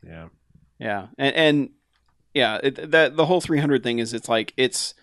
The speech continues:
Speaker 2: it's so weird because it's like the, it, it almost feels like the tie-in comic book or something, you know, where it's like, "Well, here's what was happening beforehand, and here's what was happening over here while this was happening,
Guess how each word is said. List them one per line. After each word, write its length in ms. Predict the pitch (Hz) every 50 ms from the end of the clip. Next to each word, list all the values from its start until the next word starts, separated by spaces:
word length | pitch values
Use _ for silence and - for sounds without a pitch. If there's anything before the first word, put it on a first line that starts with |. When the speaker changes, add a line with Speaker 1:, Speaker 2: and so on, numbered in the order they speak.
| _ _ _ _ _
Speaker 2:
it's 220 | - 160 156 - -
so 220 | - - 185 190
weird 340 | 165 143 151 160 156 139 117
because 260 | 117 - 131 127 113
it's 120 | 123 117
like 260 | 131 131 127 117 - -
the, 400 | 131 117 123 120 117 110 107 - -
it, 200 | - 135 135 - _ _ -
it 120 | 165 170
almost 240 | 190 220 208 - -
feels 140 | 180 175 151
like 100 | 139 131
the 100 | - 110
tie-in 480 | - - - 127 131 127 123 120 120 117
comic 420 | 117 - 120 123 123 117 107 -
book 220 | - 117 - - - -
or 100 | 120 110
something, 460 | - - 104 101 - 110 - - 95
you 80 | 123 117
know, 80 | 113 113
where 100 | 113 110
it's 100 | 110 -
like, 120 | 113 101 -
"Well, 100 | 110 117
here's 260 | 120 151 220 240 170
what 120 | 147 156 -
was 100 | 131 -
happening 280 | 131 131 - 127 123 113
beforehand, 600 | 123 123 - 226 202 151 127 123 120 107 110 117
and 100 | 117 131
here's 220 | 147 170 165 143
what 100 | 156 -
was 120 | 127 127
happening 360 | - 131 135 135 - 135 131 135
over 200 | 139 131 120 123
here 220 | 117 196 190 156
while 300 | 127 120 123 127 135 127
this 200 | 123 143 156 - -
was 120 | 127 110 -
happening, 420 | 117 110 104 - - 113 113 131